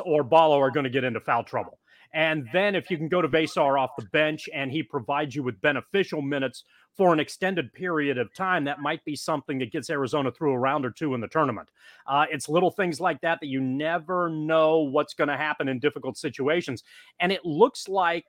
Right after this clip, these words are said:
uh, and I, I, I think you've made this statement a lot, some other folks have talked about it as well,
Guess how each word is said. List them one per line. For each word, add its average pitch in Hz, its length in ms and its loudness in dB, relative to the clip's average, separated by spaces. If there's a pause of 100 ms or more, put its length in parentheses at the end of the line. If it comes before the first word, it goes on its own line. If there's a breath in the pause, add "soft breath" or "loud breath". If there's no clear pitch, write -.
uh, 160 220 4
and 170 100 2
I, 180 160 0
I, 202 220 -4
I 208 60 4
think 156 200 -6
you've 156 180 -2
made 139 200 0
this 127 180 0
statement 143 480 -4
a 127 60 0
lot, 127 260 4
some 131 140 -4
other 120 160 2
folks 117 300 -6
have 104 100 -18
talked 123 240 -2
about 117 300 -2
it 104 100 -6
as 98 140 -12
well, 135 340 6